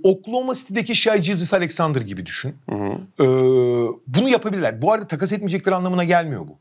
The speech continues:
Speaker 1: Ama takas etmek zorunda değiller. Zaten geri kalan her şeyi, abi geçen seneki ilk beş tane şey. Joe Ingles zaten sakatlandı gitti. Yani parçaları söylüyorum. Bu yapı.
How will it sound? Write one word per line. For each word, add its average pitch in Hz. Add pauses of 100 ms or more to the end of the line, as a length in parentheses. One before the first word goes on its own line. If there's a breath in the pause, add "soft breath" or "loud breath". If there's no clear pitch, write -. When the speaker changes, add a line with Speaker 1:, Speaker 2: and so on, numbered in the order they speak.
(140)
Speaker 1:
Ama 220
takas 208
etmek 247
zorunda 175
değiller. 113
Zaten 185
geri 143
kalan 208
her 240
şeyi, - (520 soft breath)
abi 131 (180)
geçen 113
seneki 165
ilk -
beş 165
tane 120
şey. 85
Joe 127
Ingles 151
zaten 135
sakatlandı 139
gitti. - (340 loud breath)
Yani 92 (260)
parçaları 117
söylüyorum. 71 (380 loud breath)
Bu 123
yapı. 110